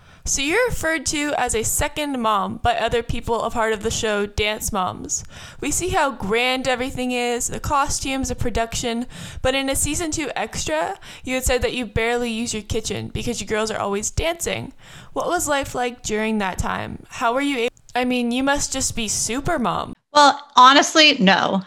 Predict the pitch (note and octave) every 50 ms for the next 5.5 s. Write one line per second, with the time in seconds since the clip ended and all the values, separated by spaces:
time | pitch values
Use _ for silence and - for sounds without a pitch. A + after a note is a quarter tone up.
0 | - G3+ F#3 B3+ A#3+ G#3 G3 A3 - - - _ _ _ - - A#3 B3+ B3+ C4+
1 | C#4 C4+ D4 C#4 A#3+ A#3 A3+ A3+ G#3+ G#3+ G#3 G3+ G3 G3 - - - - - -
2 | - - - - - - - - - B3 C4 A#3+ C4+ C4+ A3+ C4 B3+ C4 B3 A3+
3 | A3 G#3+ G3+ G3 G3 A3+ G#3+ G#3 G3+ F#3 E3+ F3+ E3+ D#3 D#3+ D3+ - - G#3 A#3
4 | A#3+ G3+ D#3+ D3+ - - D#3 - B2+ D#3 D#3 F#3+ F#3+ F#3+ - G#3 F#3 G3 A3 F#3+
5 | G3 A3 A3+ A#3 A#3 A3+ G#3+ - -